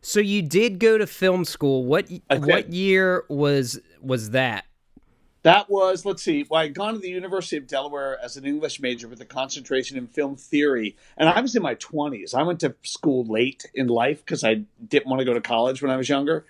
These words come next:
Speaker 2: So I transferred to Ithaca College in Ithaca, New York to finish my bachelor's degree in, like, ninety-five, I think. So I had two and a half years in at the University of Delaware and then finished my fa-,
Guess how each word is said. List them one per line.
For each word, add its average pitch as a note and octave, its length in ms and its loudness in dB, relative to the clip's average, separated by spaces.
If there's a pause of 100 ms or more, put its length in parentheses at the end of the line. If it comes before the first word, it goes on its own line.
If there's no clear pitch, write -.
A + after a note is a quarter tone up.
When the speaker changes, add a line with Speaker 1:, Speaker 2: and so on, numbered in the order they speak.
(560)
Speaker 2:
So F#3+ 540 6
I E3 80 -2
transferred G#3+ 640 -4
to - 200 -2
Ithaca F3+ 340 -4
College D3+ 440 0
in D3 120 -2
Ithaca, D3 260 -6
New C#3 140 0
York C#3+ 380 0
to - 100 -12
finish D#3 360 -4
my B2+ 140 -2
bachelor's C3 580 -2
degree C3+ 400 -2
in, A#2+ 160 -2
like, A2+ 260 -2 (760)
ninety-five, - 1160 -6
I B3 100 4
think. B3 460 2 (240)
So - 140 4
I E3+ 40 10
had E3 120 4
two A#3+ 140 0
and A#3+ 80 4
a A#3+ 40 2
half G#3+ 260 2
years E3 280 2
in E3 80 0
at C#3 100 -8
the C#3+ 100 -6
University C#3+ 460 0
of A#2+ 60 -4
Delaware C#3 340 0
and B2 100 -2
then B2+ 140 -2
finished C#3 360 -2
my A#2+ 140 -2
fa-, - 280 -2